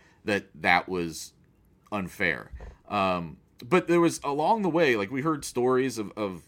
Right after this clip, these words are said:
of guys telling about, I remember, uh, Donovan Jackson, the starting left guard,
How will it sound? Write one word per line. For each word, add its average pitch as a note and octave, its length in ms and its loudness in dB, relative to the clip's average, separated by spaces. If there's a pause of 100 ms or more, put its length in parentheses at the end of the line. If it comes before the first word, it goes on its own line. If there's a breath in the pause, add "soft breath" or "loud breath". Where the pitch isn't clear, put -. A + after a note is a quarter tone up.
(140)
of G2+ 160 -8
guys G2 420 0
telling G2+ 380 -4
about, F2+ 160 -2
I F2+ 40 -4
remember, A2 360 -4 (280 loud breath)
uh, F#2 280 -2 (140)
Donovan A2 320 0
Jackson, G2+ 400 0
the E2 80 -10
starting F#2+ 360 -2
left F2+ 280 -4
guard, F#2 400 0